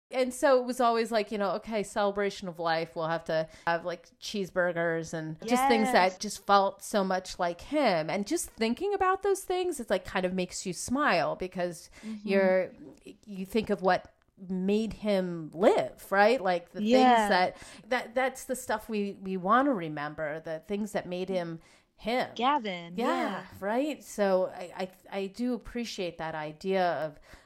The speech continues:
Speaker 1: of celebrating his life. And I think you captured something so beautifully where you're talking about how he didn't want you guys to be sad, and he really wanted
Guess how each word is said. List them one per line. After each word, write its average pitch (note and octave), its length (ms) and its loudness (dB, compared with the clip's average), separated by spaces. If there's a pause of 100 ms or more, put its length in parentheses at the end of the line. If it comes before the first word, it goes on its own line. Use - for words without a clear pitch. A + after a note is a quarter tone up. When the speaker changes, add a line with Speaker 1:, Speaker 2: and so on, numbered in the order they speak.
Speaker 1:
of F3 140 -8
celebrating F3+ 760 -2
his D#3 280 -10
life. E3+ 380 -2
And E3+ 120 -6
I F3+ 80 -2
think D4+ 300 -2
you E4+ 80 -2
captured F3+ 500 -4
something E3 360 -6
so D#3+ 160 -6
beautifully E3 640 0
where D#3+ 200 0
you're D#3+ 140 -2
talking E3+ 420 -2
about E3 440 0 (840)
how C4 140 6
he B3+ 120 8
didn't C4+ 240 4
want F3 340 6 (520)
you G3+ 200 -2
guys F#3+ 320 6
to - 120 -4
be E3 140 -4
sad, D#3+ 480 6
and D3+ 200 -2
he F3 200 -4
really A3 400 0
wanted E3 460 2